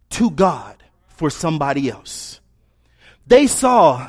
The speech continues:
that Daniel did not fold. They saw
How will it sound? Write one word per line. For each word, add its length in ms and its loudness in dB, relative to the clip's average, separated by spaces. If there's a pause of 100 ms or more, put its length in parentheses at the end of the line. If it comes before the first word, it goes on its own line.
that 180 -2
Daniel 320 2
did 160 -2
not 280 -4
fold. 400 -4 (460)
They 160 4
saw 540 0